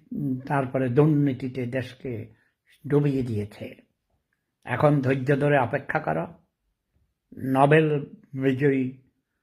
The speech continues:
ডক্টর ইউনূস সাহেব রাজি হয়েছেন, তাই তিনি ইন্টারিম গভর্নমেন্টের,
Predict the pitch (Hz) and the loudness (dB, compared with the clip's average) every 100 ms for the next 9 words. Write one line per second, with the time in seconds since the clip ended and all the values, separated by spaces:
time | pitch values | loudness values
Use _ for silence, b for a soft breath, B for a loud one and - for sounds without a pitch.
0 | _ - 127 123 151 143 - 135 127 123 | _ -12 -10 2 4 4 2 0 0 -4
1 | - _ _ _ _ - 147 151 147 - | -14 _ _ _ _ -4 0 0 0 0
2 | 139 139 131 127 117 110 117 135 135 135 | 2 2 -2 -4 -4 -2 -2 -2 0 -2
3 | 127 135 139 - _ _ _ _ _ _ | -4 -6 -6 -12 _ _ _ _ _ _
4 | _ - 143 139 123 139 131 123 131 _ | _ 2 4 4 0 -2 0 -2 -6 _
5 | _ _ _ _ _ _ _ - - - | _ _ _ _ _ _ _ -18 -18 -18
6 | _ - - _ _ _ _ _ _ - | _ -18 -18 _ _ _ _ _ _ -4
7 | 156 117 139 139 135 131 135 131 131 131 | -2 2 2 2 -2 -2 0 2 4 2
8 | 127 117 123 | 0 -2 -4